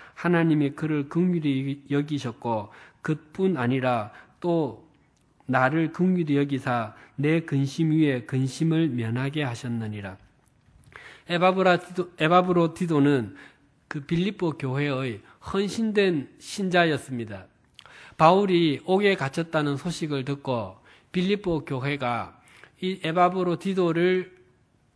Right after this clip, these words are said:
그, 그곳으로 보내어서 바울의 옥바라지를 하게 했습니다. 그런데 이 에바브로 디도가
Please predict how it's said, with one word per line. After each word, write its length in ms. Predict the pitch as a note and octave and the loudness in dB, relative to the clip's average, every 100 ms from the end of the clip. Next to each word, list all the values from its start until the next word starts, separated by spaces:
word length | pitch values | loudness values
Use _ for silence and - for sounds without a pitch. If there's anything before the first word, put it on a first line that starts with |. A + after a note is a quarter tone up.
| _ _ _ _ _ _ _ _ | _ _ _ _ _ _ _ _
그, 420 | - E3+ F3 - - _ _ _ | -2 0 0 -4 -20 _ _ _
그곳으로 540 | F#3+ F#3+ F#3+ F#3 D#3 | 0 2 2 2 0
보내어서 720 | C3 C#3+ E3+ D3 A#2+ B2+ G2 - - - | 0 0 2 0 -2 -6 -8 -16 -20 -6
바울의 440 | C3+ D#3 F3+ E3+ - | 0 0 0 -2 -2
옥바라지를 800 | G3+ - A#3 A3+ A3 G3 E3 | -6 0 2 4 2 0 -4
하게 260 | C#3 C3 B2+ | -4 -6 -8
했습니다. 460 | G#2+ - A2 G2+ F#2 _ _ _ _ _ _ _ _ - - - _ | -12 -12 -16 -16 -20 _ _ _ _ _ _ _ _ -20 -20 -20 _
그런데 500 | A3+ A#3 F#3+ F3 E3 - _ | 2 4 6 4 2 -12 _
이 260 | G#3+ G#3 _ _ _ _ - | -6 -6 _ _ _ _ -4
에바브로 460 | F#3 G3+ G#3 G3+ F3+ | 4 6 6 2 0
디도가 640 | G3+ F3+ C#3+ C#3 A2 F2+ | 0 2 4 4 4 -4